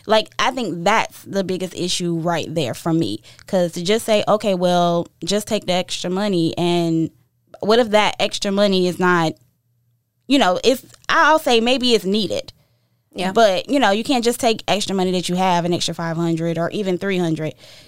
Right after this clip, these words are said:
Speaker 2: But I think, see, I look at it like she, she could be, like some people are saying, um, she could be looking out. If that car payment is coming out of a joint account,
Speaker 1: Mm-hmm.
Speaker 2: that means that's money that she's putting in her account,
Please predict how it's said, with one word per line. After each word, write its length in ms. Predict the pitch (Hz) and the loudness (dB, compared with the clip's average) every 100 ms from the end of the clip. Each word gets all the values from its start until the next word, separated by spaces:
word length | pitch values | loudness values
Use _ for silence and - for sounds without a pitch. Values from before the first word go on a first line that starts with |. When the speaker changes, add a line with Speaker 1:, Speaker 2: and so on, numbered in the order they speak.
| - | -16
Speaker 2:
But 180 | - 247 | -4 -2
I 80 | 262 | -2
think, 160 | 403 440 - - | -4 -6 -10 -6
see, 140 | - | -2
I 80 | - - | 0 0
look 160 | 403 240 | 0 0
at 140 | 190 | 0
it 160 | 190 - | 0 -2
like 240 | 208 202 | -2 -4
she, 240 | - 320 - | -4 -8 -8
she 220 | - - | -8 -6
could 300 | 269 - 392 | -4 0 0
be, 180 | 311 254 | 0 2
like 220 | 240 208 | 2 0
some 240 | - 254 311 | 0 0 0
people 280 | 262 - | -4 -2
are 60 | 180 | -2
saying, 480 | 180 180 175 175 180 | 0 0 2 0 -2
um, 420 | 175 170 160 165 175 _ _ _ _ _ _ _ _ | -2 0 0 -2 -4 _ _ _ _ _ _ _ _
she 200 | - 339 | -6 -6
could 160 | - | -4
be 100 | 330 | 0
looking 260 | 269 262 269 | 2 2 0
out. 280 | 302 285 - | 0 0 -2
If 120 | 196 | 0
that 220 | 220 269 | 2 2
car 200 | 254 254 | 2 0
payment 320 | 240 226 208 196 | 0 -2 -2 -4
is 100 | 190 | -4
coming 240 | - 214 | -4 -2
out 160 | 190 196 | -2 -2
of 80 | |
a 80 | 185 | -4
joint 320 | 170 180 202 | -2 -2 -2
account, 420 | 220 220 185 - - _ _ _ - | -4 -4 -4 -6 -10 _ _ _ -6
Speaker 1:
Mm-hmm. 300 | 175 170 165 | -4 0 0
Speaker 2:
that 160 | 190 | 0
means 220 | 190 180 | 0 -2
that's 180 | 185 - | -2 -4
money 220 | 202 196 | 0 0
that 180 | 190 - | 0 -2
she's 360 | - 214 240 247 | -2 0 0 0
putting 280 | - 233 208 | 0 0 0
in 120 | 208 | -4
her 140 | 208 | -2
account, 360 | 190 - 175 - | -4 -4 -6 -6